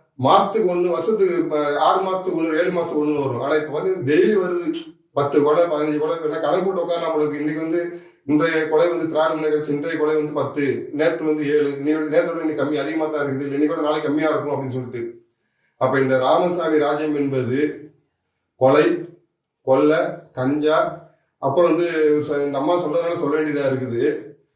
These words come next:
அப்ப இந்த இவங்க சொல்ற ராமசாமி ராஜ்யம் என்பது தன்னுடைய மகளை, அஹ், வளர்ப்பு மகளை அப்படின்னு சொல்றாங்க. அந்த நாற்பத்தி ரெண்டு வயது இடைவெளி உள்ள பெண்ணை மணப்பதுதான் இந்த மாதிரி ஒரு கேடுகெட்ட ராஜ்யம் நமக்கு தேவையா?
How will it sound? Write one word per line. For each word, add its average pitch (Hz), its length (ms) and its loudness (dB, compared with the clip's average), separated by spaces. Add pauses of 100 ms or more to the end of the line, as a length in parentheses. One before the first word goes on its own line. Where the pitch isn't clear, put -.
(520)
அப்ப 147 220 2
இந்த 151 140 6
இவங்க 156 380 0
சொல்ற 190 140 0
ராமசாமி 180 520 0
ராஜ்யம் 160 340 -2
என்பது 147 380 2 (180)
தன்னுடைய 143 720 0
மகளை, 147 400 2 (500)
அஹ், 139 100 2
வளர்ப்பு 165 300 2
மகளை 156 220 2
அப்படின்னு 147 220 -4
சொல்றாங்க. 123 460 -4
அந்த 135 380 -4
நாற்பத்தி 175 360 0
ரெண்டு 156 200 -2
வயது 170 180 2
இடைவெளி 170 300 -2 (240)
உள்ள 139 180 -2
பெண்ணை 175 580 0
மணப்பதுதான் 175 580 -2 (520)
இந்த 131 260 0
மாதிரி 160 260 2
ஒரு 156 120 4
கேடுகெட்ட 175 600 0
ராஜ்யம் 151 360 2
நமக்கு 135 400 -4
தேவையா? 139 380 2